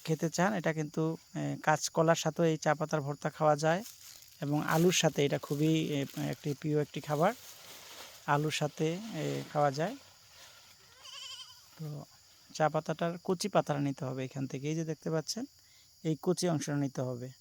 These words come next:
আজকে বাসায়, আহ, শিশির আমাদের জন্য চা পাতা তুলছে। তো খুবই, এ, জায়গাটিও আসলে অসাধারণ। আমরা এই জায়গাটিও পাশাপাশি আপনাদের দেখানোর চেষ্টা করছি।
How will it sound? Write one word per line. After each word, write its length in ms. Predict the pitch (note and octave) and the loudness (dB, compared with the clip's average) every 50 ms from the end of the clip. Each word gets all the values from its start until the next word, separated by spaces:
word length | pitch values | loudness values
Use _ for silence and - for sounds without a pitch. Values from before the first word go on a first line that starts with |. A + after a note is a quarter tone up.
| - - _ _ _ _ _ _ _ - - - - - - - - - _ _ | -20 -20 _ _ _ _ _ _ _ -16 -16 -16 -16 -20 -20 -20 -20 -20 _ _
আজকে 280 | - D3 - - - D3+ | -6 -6 -4 -2 0 2
বাসায়, 520 | D3 D3 C#3+ - - D#3+ D#3+ E3 E3 F3 - - - | 2 2 2 2 2 4 4 4 2 0 -2 -6 -6
আহ, 340 | F#3 D#3+ D#3 D3+ D3 C3 | -4 -2 0 0 -2 -2
শিশির 440 | - - - D#3+ - - F3 F3+ F3 | -2 -2 0 2 2 4 4 4 4
আমাদের 340 | E3+ D#3 D3+ D#3 D3 D#3+ D#3 | 4 4 4 2 2 0 0
জন্য 240 | D3+ D#3 D#3+ D#3 D#3 | 0 0 0 0 0
চা 180 | - D#3+ D#3 | 2 2 2
পাতা 220 | D3 D#3 D#3 E3 D#3+ | 2 2 0 0 -2
তুলছে। 420 | - E3+ D#3+ D3+ - - G3 A3 C#4 - _ - _ _ _ - - - - _ - _ _ _ _ _ _ _ _ _ _ _ - _ - _ _ - - - - - | -2 -4 -4 -4 -4 -4 -4 -6 -6 -8 _ -20 _ _ _ -20 -20 -20 -20 _ -20 _ _ _ _ _ _ _ _ _ _ _ -20 _ -20 _ _ -20 -20 -20 -14 -10
তো 160 | - C#3+ C#3 | -8 -8 -8
খুবই, 460 | - - - C#3+ D3+ D3+ D3+ D3+ E3 E3+ D#3 | -8 -8 -6 -4 -2 -2 -2 -2 -4 -4 -6
এ, 200 | D#3 - - E3 | -6 -6 -6 -2
জায়গাটিও 400 | D3 E3+ E3+ F#3+ F#3+ - A3+ A3 | -2 0 0 0 0 0 0 -2
আসলে 200 | F#3+ - - G3 | -2 0 2 2
অসাধারণ। 520 | F#3 E3+ - F3+ E3 D#3+ E3+ F#3+ A#3 B3+ | 2 4 2 2 2 2 2 2 2 0
আমরা 260 | A#3+ F3+ D3 C#3+ D3 | -2 -2 0 0 0
এই 60 | C#3+ C#3 | 0 0
জায়গাটিও 400 | C#3+ C#3+ C3+ C#3+ C3 - D#3 C#3+ | 0 0 0 0 0 0 -2 -2
পাশাপাশি 500 | D3 D3 - - D3+ D3 C#3 - - E3 | -2 -2 -2 -2 -2 -4 -4 -4 -6 -6
আপনাদের 260 | D3 - D#3 D3 C#3 | -6 -4 -4 -2 -2
দেখানোর 320 | D3+ C#3 - D#3 D#3 D#3 | -2 -2 -2 -2 -4 -4
চেষ্টা 300 | - - D3+ - - F3 | -4 -4 -6 -4 -4 -6
করছি। 380 | E3+ F3+ F3 E3+ - - - | -6 -4 -8 -10 -10 -10 -12